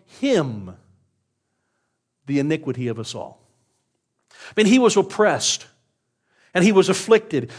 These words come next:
yet he opened not his mouth. Like a lamb that is led to the slaughter, and like a sheep before its shearers is silent, so he opened not his mouth.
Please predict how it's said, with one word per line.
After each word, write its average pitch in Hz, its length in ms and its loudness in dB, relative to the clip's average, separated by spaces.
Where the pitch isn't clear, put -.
yet 202 160 4
he 202 160 0
opened 233 360 4
not 214 160 2
his 190 180 2
mouth. 165 320 0
Like 180 160 2
a 190 40 4
lamb 226 380 2
that 214 100 4
is 185 200 0
led 208 220 2
to 196 60 -12
the 170 120 -4
slaughter, 214 360 0
and 202 200 0
like 190 180 -2
a 185 60 -4
sheep - 480 -2
before 233 480 4
its 190 320 4
shearers 156 640 0
is 160 180 -4
silent, 165 440 -6
so 226 340 0
he 208 260 -8
opened 220 480 -4
not 190 340 -14
his 165 300 -6
mouth. 120 720 -12